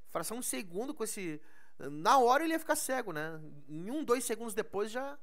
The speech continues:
Já era, né? Então, meu querido, acorde aí, cara. Acorde, a nasa te engana. É uma instituição satânica aí. Tem vídeos aí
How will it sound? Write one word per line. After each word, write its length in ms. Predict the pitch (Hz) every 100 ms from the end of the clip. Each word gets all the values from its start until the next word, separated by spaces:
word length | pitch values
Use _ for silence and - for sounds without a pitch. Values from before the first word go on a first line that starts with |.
| - - - - - - - - - - - - -
Já 260 | 120 170 156
era, 320 | 156 165 110 - - - - - - -
né? 240 | 143 156 190 - - -
Então, 240 | - 127 180
meu 140 | 196
querido, 340 | 156 139 110 104 - - -
acorde 680 | - 202 196 160 156 147 127
aí, 120 | 120
cara. 320 | 113 - 104 120
Acorde, 380 | - 147 143
a 40 | 139
nasa 220 | 147 151
te 160 | 147 147
engana. 560 | 113 117 131 135 131 - - -
É 80 |
uma 160 | 139 151
instituição 420 | 147 - 139 156
satânica 760 | 147 143 - - 135 131 113 113
aí. 280 | 110 127 131 - - -
Tem 180 | 135 131
vídeos 440 | 113 175 139 117
aí 340 | 123 143 156